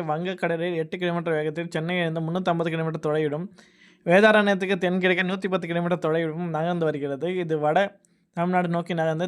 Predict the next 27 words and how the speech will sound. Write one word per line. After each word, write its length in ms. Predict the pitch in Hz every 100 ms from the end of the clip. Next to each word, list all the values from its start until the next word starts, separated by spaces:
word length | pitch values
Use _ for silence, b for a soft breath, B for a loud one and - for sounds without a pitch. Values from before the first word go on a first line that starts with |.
| 175
தென் 220 | 180 190
ஆந்திரா 280 | 180 175 175 165
பகுதியை 240 | 160 160 170
நவம்பர் 260 | 160 180 170
முப்பதாம் 320 | 165 190 185
தேதி 180 | 170 165 165 - - 143
அடையும் 360 | 151 170 180 202 - b b -
என்று 160 | 170 180
கணக்கிடப்படுகிறது. 680 | 175 175 165 151 139 131 131
இதன் 220 | 151 165 170
காரணமாக 300 | 180 190 185 170
பல்வேறு 320 | 165 190 175
மாவட்டங்களுக்கு 460 | 165 175 170 160 165
கனமழை 320 | 156 175 175 170
எச்சரிக்கை 300 | 165 170 170
விடுக்கப்பட்டுள்ளது. 680 | 160 170 165 147 143 139 156 165
நவம்பர் 260 | 160 175 160
முப்பதாம் 360 | 185 180 180
தேதி 180 | 165 160
ஞாயிற்றுக்கிழமை 540 | 160 170 175 170 160 185 - b b b b b
விடுமுறை 380 | 180 208 214 214
நாள் 140 | 196 185
என்பதால் 280 | 165 175 180
பள்ளி, 180 | 165 185 196
கல்லூரிகள் 400 | 180 175 175 180
செயல்படாது. 420 | 156 160 147 143 160
அதே 140 | 156